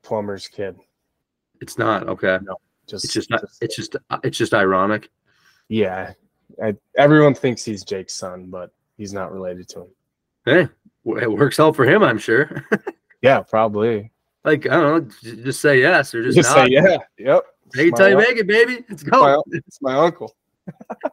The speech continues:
Speaker 2: Uh, he's the uncle. He's not really an uncle. <laughs>
Speaker 1: What's funny is he, I, he grew up in Arizona too, which is where Jake originally played. So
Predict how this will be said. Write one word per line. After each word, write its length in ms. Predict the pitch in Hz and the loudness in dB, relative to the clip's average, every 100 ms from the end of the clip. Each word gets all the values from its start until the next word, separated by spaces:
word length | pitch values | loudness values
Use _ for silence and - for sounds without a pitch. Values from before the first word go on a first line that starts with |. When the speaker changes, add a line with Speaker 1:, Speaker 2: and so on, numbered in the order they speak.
| _ _ - _ _ | _ _ -20 _ _
Speaker 2:
Uh, 580 | - 147 180 160 147 143 | -8 -2 0 0 -2 -4
he's 120 | 143 | -8
the 120 | 131 135 | -6 -4
uncle. 280 | 170 170 | -2 0
He's 100 | 170 | -2
not 160 | 139 151 | -2 -6
really 200 | 165 160 | -4 -4
an 60 | 143 | -4
uncle. 360 | 165 143 113 - 131 - - 147 | -6 -8 -12 -16 -18 -18 -20 -20
<laughs> 440 | _ _ _ _ | _ _ _ _
Speaker 1:
What's 180 | 143 - | -6 0
funny 320 | 156 160 147 | 2 4 2
is 140 | 120 | -2
he, 200 | 107 113 104 | -6 -12 -12
I, 160 | - 107 98 | -10 -10 -10
he 160 | 117 110 | -14 -14
grew 280 | 104 117 117 | -10 -4 -2
up 180 | 117 | -2
in 220 | 107 98 92 | -8 -10 -12
Arizona 580 | 104 101 92 104 101 | -10 -10 -8 -8 -8
too, 340 | 87 107 95 90 | -10 -10 -8 -8
which 220 | 92 - | -14 -14
is 140 | 95 92 | -16 -10
where 180 | 98 | -10
Jake 460 | 90 87 98 92 - | -10 -10 -10 -10 -12
originally 480 | 95 92 87 92 82 | -10 -10 -12 -16 -16
played. 440 | - 98 87 85 | -6 -4 -4 -6
So 380 | - - 82 - | -12 -10 -10 -12